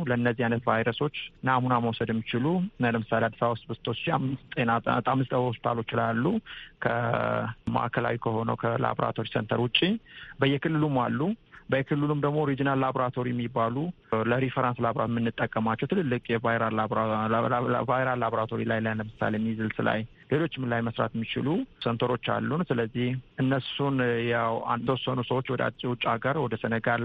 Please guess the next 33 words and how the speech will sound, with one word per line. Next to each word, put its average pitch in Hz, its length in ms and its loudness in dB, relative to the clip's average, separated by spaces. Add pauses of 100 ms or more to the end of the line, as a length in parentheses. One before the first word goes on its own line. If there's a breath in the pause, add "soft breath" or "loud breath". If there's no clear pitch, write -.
ሄደው 117 280 -4
ሰልጥነው 113 360 -2
መጥተው 127 400 0
የአሰልጣኝ 117 600 -2
ስልጠና 117 280 -2
ከተሰጣቸው 117 600 -4
በኋላ 110 260 0 (220)
በእነሱ 123 460 -2
በኩል 117 380 -4
ነው - 160 -2
የሚወሰደው። 117 680 -2
ስለዚህ 117 460 -2
አሁን 139 220 0
አወሳሰዱ 131 540 -2
ማንኛውም 135 500 0
ኢቭን 139 240 0 (260)
አይደለም 135 480 0
ለ-፣ 127 180 2 (120)
ላብ 120 240 0
ባለሙያ 120 480 0 (540)
ሌሎቹ 131 520 0 (760)
ጤና 131 260 0
ባለሙያዎች፣ 120 480 -2
ሐኪሞች፣ 131 440 0
ነርሶችን 127 420 0
መውሰድ 117 260 0
በሚችሉበት 113 640 -2
ደረጃ 117 260 0 (300)
መውሰድ 113 300 2
ይቻላል። 117 340 -2
ከጉሮሮ 131 420 0
ነው 117 80 0
የሚወሰደው። 120 680 0